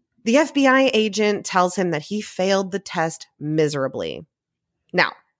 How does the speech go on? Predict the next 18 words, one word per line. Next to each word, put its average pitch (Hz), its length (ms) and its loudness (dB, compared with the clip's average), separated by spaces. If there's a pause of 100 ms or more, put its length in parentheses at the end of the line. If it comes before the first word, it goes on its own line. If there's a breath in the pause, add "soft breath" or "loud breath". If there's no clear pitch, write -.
a 214 60 -2
polygraph 294 480 2
test 233 280 2
on 254 80 2
its 254 140 -2
best 170 320 2
day 165 220 4
with 196 180 -4
the 151 80 0
best 147 440 0
trained 180 240 0
officer 170 480 2
administering 160 680 -2
it 190 160 0
in 175 80 -2
the 160 60 0
best 147 360 -2
conditions 180 500 -4